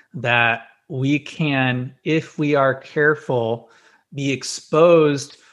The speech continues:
to so many brilliant people and minds and opportunities. And I said, like, the internet can very much become a cognitive bias machine if we let it,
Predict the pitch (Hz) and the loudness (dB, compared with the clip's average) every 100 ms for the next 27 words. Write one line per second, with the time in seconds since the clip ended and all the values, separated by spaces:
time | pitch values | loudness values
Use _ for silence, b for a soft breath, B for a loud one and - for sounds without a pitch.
0 | _ - 143 - - 143 151 160 151 147 | _ -6 -6 -6 -4 2 4 2 0 -2
1 | 143 139 117 123 131 139 139 139 135 131 | -2 -6 -8 -4 0 2 2 0 -2 -6
2 | - 147 131 139 127 131 131 120 117 120 | -6 -6 -2 0 2 0 -2 -4 -4 0
3 | 123 127 123 123 120 - 127 113 113 120 | 2 4 2 0 -2 -6 -6 -4 -2 -2
4 | - 120 - 165 156 135 117 98 92 - | -2 -6 -2 0 4 4 2 -2 -6 -10
5 | - B B B - 113 117 - 139 110 | -12 B B B -6 -4 -2 2 2 2
6 | 120 117 - b _ 127 147 156 143 139 | 0 0 -4 b _ -2 2 2 0 -2
7 | 143 123 131 143 143 139 131 - 127 - | -6 0 4 4 4 0 -2 -4 -10 -4
8 | 131 117 - - 120 117 120 117 107 113 | -4 -4 -6 0 0 0 -2 -2 -4 -2
9 | 110 117 120 113 - 113 - 120 117 110 | 2 2 0 -4 -8 -6 -6 -4 -6 -4
10 | 113 113 123 117 139 147 127 123 | -6 -6 -4 0 2 4 4 0